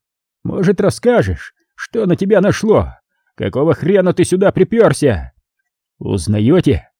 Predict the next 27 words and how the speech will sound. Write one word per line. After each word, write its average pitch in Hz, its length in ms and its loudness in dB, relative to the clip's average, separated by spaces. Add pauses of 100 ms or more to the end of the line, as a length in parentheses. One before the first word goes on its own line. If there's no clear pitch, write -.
(300)
Размазывая 104 760 -2
кровь 139 280 -2
по - 80 -6
лицу, 110 520 -2 (300)
я, 120 260 -2
спотыкаясь, 117 760 -4 (240)
добрел 107 380 -2
до 123 100 0
матраса 127 600 -2 (280)
и 101 120 -4
поднял 120 420 -2
брошенную 123 500 -2
папку. 123 480 -6 (460)
«А 101 120 -6
юмарка! 113 800 0 (340)
Все - 280 -4
эти 123 160 0
вычеркнутые, 120 840 -2 (260)
несуществующие 135 920 0
люди, 120 460 0 (340)
и 104 140 -2
мое 135 260 2
тоже 143 320 0
вычеркнуто. 131 720 -2 (340)
Говорит 113 440 0
о 156 60 2
чем-нибудь?» 147 600 0